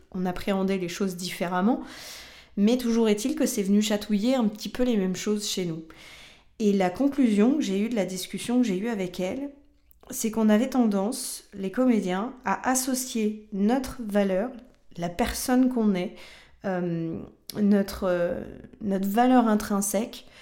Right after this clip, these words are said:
au rythme de travail qu'on a et, euh, au type du ro-, de rôle qu'on fait.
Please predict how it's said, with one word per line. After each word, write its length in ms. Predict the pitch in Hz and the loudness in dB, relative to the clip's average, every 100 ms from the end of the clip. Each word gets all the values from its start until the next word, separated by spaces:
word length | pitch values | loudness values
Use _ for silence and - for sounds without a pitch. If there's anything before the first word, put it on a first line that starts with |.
| - - - - - | -20 -20 -20 -20 -6
au 480 | 226 214 208 196 190 | 0 2 4 2 2
rythme 460 | 208 311 311 247 | 2 2 4 4
de 80 | 226 | 4
travail 500 | 214 214 202 214 269 | 0 0 0 0 -2
qu'on 220 | 262 214 | 0 2
a 180 | 190 240 - - _ _ _ - | 2 0 -6 -20 _ _ _ -2
et, 400 | 233 254 262 - | 0 0 -2 -6
euh, 220 | 214 190 - | -2 0 0
au 120 | 220 | -2
type 280 | 214 277 240 | 0 0 2
du 140 | 208 | 4
ro-, 200 | 202 208 | 2 2
de 160 | 208 202 | 2 4
rôle 300 | 208 233 240 | 6 6 4
qu'on 140 | 214 | 2
fait. 260 | 208 175 | 0 -2